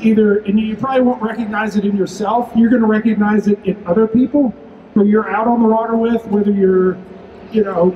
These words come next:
whether you're kayak fishing or sea kayaking or whatever you do that's, that's a water sport in cold weather, white water, whatever it is, recognize it in your friend and hold,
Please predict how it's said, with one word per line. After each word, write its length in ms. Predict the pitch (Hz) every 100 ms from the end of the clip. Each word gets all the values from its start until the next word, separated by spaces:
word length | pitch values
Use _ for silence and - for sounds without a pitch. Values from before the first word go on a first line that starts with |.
| 196
whether 180 | 202
you're 140 | 190 175
kayak 380 | - 220 240 -
fishing 460 | 247 - 247 220
or 80 | 185
sea 220 | - 247
kayaking 520 | 233 233 226 220 226 202
or 20 |
whatever 380 | 190 220 277 262
you 140 | 233
do 280 | 220 240 233
that's, 320 | 202 202 -
that's 240 | - 190 190
a 60 |
water 280 | 196 214 220
sport 460 | 202 - 202 196 185
in 100 | 185
cold 380 | 214 202 196
weather, 380 | 185 202 190 175 - - - -
white 240 | 190 208 226
water, 240 | 220 220
whatever 380 | 208 208 220 196
it 120 | 202
is, 260 | 196 170 - - - - -
recognize 720 | 170 208 254 254 240 233 220
it 160 | 220 214
in 120 | 202
your 140 | 196
friend 400 | - 240 226 190
and 220 | - 185 170
hold, 360 | 190 247 240